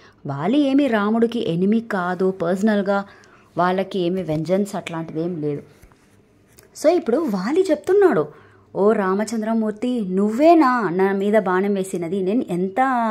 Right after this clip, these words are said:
పుణ్యం చేశాను. పరమాత్మ, సర్వోత్తముడైన శ్రీహరి అయిన నువ్వు నన్ను చంపేవంటే దీనికన్నా భాగ్యం ఎవరికి దొరుకుతుంది?"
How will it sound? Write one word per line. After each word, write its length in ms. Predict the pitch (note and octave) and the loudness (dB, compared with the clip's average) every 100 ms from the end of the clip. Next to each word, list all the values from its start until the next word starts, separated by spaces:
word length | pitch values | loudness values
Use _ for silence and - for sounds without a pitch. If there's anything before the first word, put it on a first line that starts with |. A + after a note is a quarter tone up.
| G3 F#3+ | -2 0
పుణ్యం 220 | A#3 D4+ G4+ F4+ | 6 8 6 4
చేశాను. 600 | D#4 G#3+ F#3+ F#3 E3+ D3 - _ _ _ _ _ _ _ _ _ F3+ | -2 -2 0 0 -2 -6 -12 _ _ _ _ _ _ _ _ _ 2
పరమాత్మ, 800 | F3+ B3 D#4 D4+ D4+ C4 F#3+ C#3 - - | 4 6 4 4 2 0 0 -6 -12 -2
సర్వోత్తముడైన 1120 | F#3+ G#3+ C4 D#4 C#4 C4 A3+ G#3+ F#3+ F3 E3+ - - - - - | 0 2 0 0 0 0 0 -2 -2 -2 -4 -12 -20 -20 -20 -14
శ్రీహరి 680 | - A3+ C4+ C4 C#4 B3 A3+ | -4 0 0 0 -2 0 -2
అయిన 580 | G3+ F#3 E3+ D#3+ D#3+ F3+ - _ _ F#3 | -2 -4 -4 -6 -8 -12 -16 _ _ -4
నువ్వు 680 | F3+ A3 C4+ D4 E4 F3 D#3 | 0 0 0 2 4 4 2
నన్ను 280 | F3+ F#3 | -2 0
చంపేవంటే 1000 | F#3+ G3 F3 G3 G3 E3 D3+ D3 D#3 C#4+ - - _ _ _ _ _ | 0 -2 -4 0 2 0 -6 -10 -6 -6 -8 -20 _ _ _ _ _
దీనికన్నా 540 | C#3 F3+ B3 C#4 D4+ D4+ | -4 0 0 4 6 6
భాగ్యం 760 | B3+ C4 B3+ C#4+ C#4 C4+ B3+ G#3+ - | 4 2 0 0 2 2 2 -2 -2
ఎవరికి 340 | D3 F3+ A3+ | 0 2 0
దొరుకుతుంది?" 840 | C#4 C#4 C#4+ D4+ B3+ G3 G#3 C#3+ | 0 -2 -2 -2 0 0 0 -2